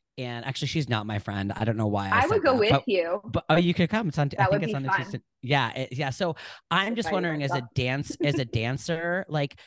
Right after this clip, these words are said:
Speaker 1: 'cause sometimes I, I, I, it, my outlet used to be yoga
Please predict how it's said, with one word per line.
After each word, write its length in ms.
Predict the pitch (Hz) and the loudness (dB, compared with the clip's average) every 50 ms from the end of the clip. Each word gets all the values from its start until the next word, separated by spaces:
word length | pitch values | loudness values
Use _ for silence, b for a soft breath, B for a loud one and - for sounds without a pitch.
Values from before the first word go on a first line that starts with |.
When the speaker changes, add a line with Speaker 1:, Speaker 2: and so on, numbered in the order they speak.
| b | b
Speaker 1:
'cause 160 | - 190 175 - | -4 -4 -2 -2
sometimes 580 | - 180 185 214 - - 208 202 202 196 170 - _ - | -2 -4 -4 -6 -6 -8 -6 -6 -6 -6 -6 -8 _ -10
I, 100 | - - - - | -10 -10 -10 -12
I, 60 | - - _ _ _ _ _ - | -14 -14 _ _ _ _ _ -10
I, 40 | - | -4
it, 200 | - - 156 151 - _ _ _ _ _ _ _ _ _ _ _ _ _ _ _ _ _ _ - | -2 0 0 -2 -4 _ _ _ _ _ _ _ _ _ _ _ _ _ _ _ _ _ _ -6
my 240 | 143 147 165 180 180 | 0 2 4 6 6
outlet 300 | 175 190 185 190 196 156 | 6 4 4 2 0 0
used 200 | 143 139 131 - - | 0 -2 -2 -2 -2
to 40 | 131 | -4
be 80 | 127 | -2
yoga 560 | 113 110 104 104 110 95 123 139 170 202 208 | -2 -2 0 -2 -2 -2 -4 -4 -4 -4 -6